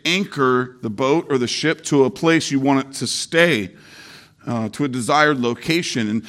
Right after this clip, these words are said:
and, and as Christians, we can, in our sin, lose our moorings at times when we're not anchored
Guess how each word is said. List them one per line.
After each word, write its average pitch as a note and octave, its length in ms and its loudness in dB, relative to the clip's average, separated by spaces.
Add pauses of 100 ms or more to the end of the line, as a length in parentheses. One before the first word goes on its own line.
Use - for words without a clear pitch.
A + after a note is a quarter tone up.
(300)
and, C#3 160 -2
and C#3+ 200 -2
as C#3+ 120 0
Christians, E3 680 2
we D3 120 0
can, C3+ 360 0 (240)
in C#3+ 160 4
our C3 100 2
sin, D3 380 0
lose D#3 500 2
our C3 160 4
moorings C#3+ 640 2
at C#3 100 0
times C#3+ 560 -2 (840)
when D3+ 300 2
we're D3 340 4 (220)
not C#3 400 4
anchored B2+ 600 2